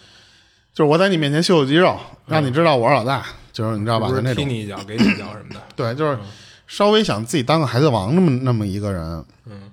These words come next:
Speaker 1: 他就怎么着啊？他开始就，就属于那种，就是跟一个矮个儿的那么一小孩儿闹急眼了，
Speaker 2: 嗯。
Speaker 1: 玩着玩着就急了。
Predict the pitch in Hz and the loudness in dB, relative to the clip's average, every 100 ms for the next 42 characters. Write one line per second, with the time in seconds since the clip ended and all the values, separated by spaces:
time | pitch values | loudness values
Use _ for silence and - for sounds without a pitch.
0 | _ _ _ _ _ _ - _ - - | _ _ _ _ _ _ -20 _ -20 -20
1 | - - - - _ _ - 185 196 156 | -20 -20 -20 -20 _ _ -4 0 2 0
2 | 95 95 113 110 165 214 190 143 92 - | -2 -4 -4 -4 -2 0 2 0 -4 -12
3 | 143 147 117 - - 170 - - - - | -8 -4 -4 -6 -14 -16 -16 -16 -12 -6
4 | 117 110 104 135 143 101 82 64 - _ | -4 -2 -2 0 0 -2 -6 -12 -20 _
5 | _ _ _ - - _ - - 123 110 | _ _ _ -18 -18 _ -10 -4 -2 -2
6 | 104 92 - 170 180 170 127 - 98 - | -6 -6 0 2 4 4 2 -2 -10 -4
7 | 151 147 123 117 110 123 101 101 90 107 | 0 2 2 0 -2 -4 -4 -6 -6 -4
8 | 104 - _ _ _ 151 135 147 160 - | -4 -8 _ _ _ -2 0 2 0 -2
9 | 85 90 95 - _ 117 113 131 107 139 | -14 -12 -14 -16 _ -12 -10 -6 -2 2
10 | 175 131 135 143 127 - 90 110 143 | 2 2 0 0 -2 -4 -6 -2 -2